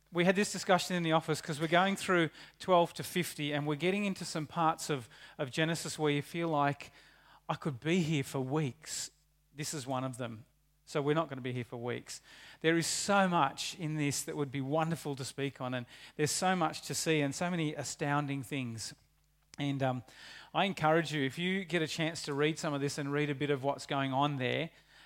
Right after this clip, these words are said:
uh, you'll be quite surprised at, um, how great God is. But back to today, the story of a faithful God, faithful to the promise is what we've been talking about.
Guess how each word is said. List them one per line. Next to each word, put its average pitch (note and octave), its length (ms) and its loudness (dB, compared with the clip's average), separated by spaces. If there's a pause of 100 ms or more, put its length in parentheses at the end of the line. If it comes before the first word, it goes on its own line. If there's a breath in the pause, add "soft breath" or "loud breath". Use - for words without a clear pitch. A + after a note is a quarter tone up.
(120)
uh, C3+ 180 0
you'll C#3 200 -4
be C3+ 500 -2
quite - 240 -8
surprised B2+ 640 -4
at, C3 260 -8
um, B2+ 280 -8 (520)
how C#3 160 -6
great C3 320 0
God B2 300 -6
is. B2 380 -4 (1400 loud breath)
But D#3 100 4
back A3 180 6
to G#3+ 80 -2
today, D#3 420 4
the E3+ 80 -6
story G#3 380 8
of F3+ 80 4
a E3+ 60 4
faithful E3+ 420 6
God, C3+ 320 2
faithful G#3+ 540 4
to - 120 -6
the F3+ 80 0
promise D#3 440 -2
is C#3+ 120 -4
what D#3 160 0
we've D#3 160 0
been C#3+ 160 -4
talking C#3 400 -2
about. A#2+ 340 0